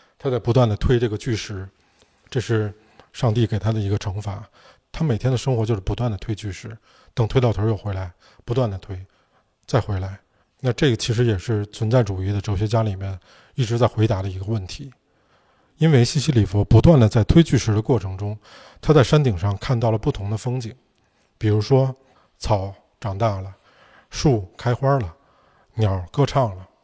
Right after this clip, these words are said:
所以他在不断地做这些事儿的过程中，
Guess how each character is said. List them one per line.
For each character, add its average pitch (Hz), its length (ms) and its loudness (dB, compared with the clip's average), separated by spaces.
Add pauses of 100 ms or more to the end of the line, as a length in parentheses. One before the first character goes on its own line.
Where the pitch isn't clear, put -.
(480)
所 151 200 4
以 143 40 4
他 156 120 4
在 147 120 6
不 117 240 2
断 139 280 2
地 95 160 -10 (440)
做 147 180 6
这 123 100 6
些 123 300 4
事 - 160 2
儿 156 100 6
的 101 80 2
过 107 160 2
程 95 200 -4
中， 104 200 -4